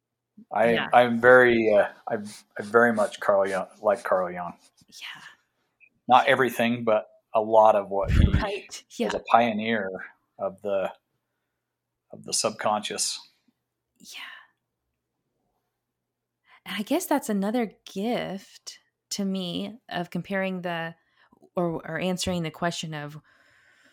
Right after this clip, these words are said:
Speaker 2: when I left the mainline Christian church, what did I f-, what needs were met or what voids were met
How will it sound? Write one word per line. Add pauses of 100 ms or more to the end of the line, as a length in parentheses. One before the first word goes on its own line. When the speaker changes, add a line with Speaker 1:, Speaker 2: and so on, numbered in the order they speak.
(760)
Speaker 2:
when
I
left
the
mainline
Christian
church,
what
did
I
f-,
what
needs
were
met
or
what
voids
were
met